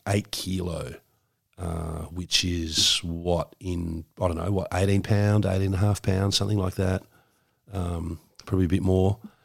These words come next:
And, um, yeah, nineteen something pound. Super, super light two hundred litre board. And I picked it up and I went, "Man,"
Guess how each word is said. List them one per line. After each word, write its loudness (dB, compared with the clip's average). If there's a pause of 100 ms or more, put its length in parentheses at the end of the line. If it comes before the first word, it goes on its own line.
(540)
And, 10
um, 12 (1300)
yeah, 8
nineteen 2
something 0
pound. 0 (440)
Super, 10
super 8
light 6
two 4
hundred 2 (160)
litre 6
board. 4 (220)
And 4
I 2
picked 4
it 2
up 2
and 4
I 4
went, 0 (600)
"Man," 0